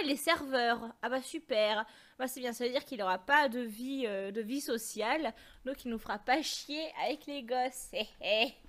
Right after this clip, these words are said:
Ah, c'est horrible. <laughs> Bon, alors du coup, Clémentine va peindre un truc. Allez, vas-y, fais la toile pop art, là. Et toi, petite tête,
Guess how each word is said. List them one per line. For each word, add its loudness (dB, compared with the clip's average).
Ah, 4
c'est -4
horrible. -4
<laughs> -8
Bon, 2
alors 8
du -2
coup, -4
Clémentine -2
va 2
peindre -2
un -2
truc. -12
Allez, 12
vas-y, 8
fais 2
la 6
toile 2
pop 0
art, -2
là. -6
Et 2
toi, 4
petite -8
tête, 4